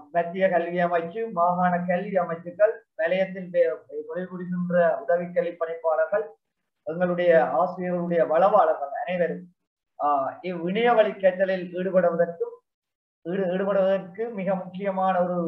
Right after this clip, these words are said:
பாட உள்ளடக்கமாக இணையம் மற்றும் மின்னஞ்சல் என்ற பாட உள்ளடக்கம் மிக,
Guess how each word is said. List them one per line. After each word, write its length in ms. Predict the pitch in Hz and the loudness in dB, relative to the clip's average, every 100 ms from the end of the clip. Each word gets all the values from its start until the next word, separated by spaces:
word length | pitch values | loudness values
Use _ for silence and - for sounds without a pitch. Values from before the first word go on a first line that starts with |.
| 175 - - | -6 -10 -4
பாட 240 | 160 185 185 | 2 4 4
உள்ளடக்கமாக 760 | 170 170 165 160 160 156 151 143 160 - - | 2 0 -2 -6 -4 -4 -2 0 0 -2 -10
இணையம் 380 | 175 208 220 | -6 -2 -2
மற்றும் 320 | 208 185 190 175 | -2 -4 -6 -8
மின்னஞ்சல் 480 | 180 190 190 190 | -6 -6 -6 -6
என்ற 300 | 180 175 165 156 | -6 -2 0 0
பாட 220 | 165 170 175 | 2 4 6
உள்ளடக்கம் 560 | 160 160 170 160 202 208 | 4 2 0 0 -4 -6
மிக, 140 | 175 | -4